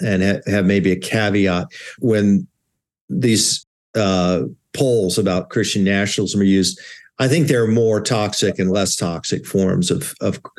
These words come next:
of Christian nationalism. I think for some people, it's almost a synonym for patriotism.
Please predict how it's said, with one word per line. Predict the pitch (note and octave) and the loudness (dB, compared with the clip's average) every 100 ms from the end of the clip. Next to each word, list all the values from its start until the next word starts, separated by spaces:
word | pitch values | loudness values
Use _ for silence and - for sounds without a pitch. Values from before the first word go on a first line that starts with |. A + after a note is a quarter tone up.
| - | -6
of | - | -4
Christian | - G2 F2+ | -2 0 0
nationalism. | F2+ F2 - F#2+ F#2+ A2 | 0 0 -2 -2 0 0
I | |
think | G3+ F#3+ | 0 0
for | |
some | B2+ D3 C3+ | 2 2 2
people, | A#2 G2 F#2 F2+ - - - - | 2 0 0 -2 -6 -20 -14 -6
it's | G#2 - | -4 -2
almost | C#3+ C3 A#2 G#2+ - | 0 2 2 0 -2
a | |
synonym | G2 A#2 G#2 G2+ F#2+ | 0 2 2 2 0
for | F#2 - | -2 -4
patriotism. | F2+ G2+ F#2 G2+ F#2+ - - - F#2+ | -2 0 2 0 -2 -4 -4 -2 -2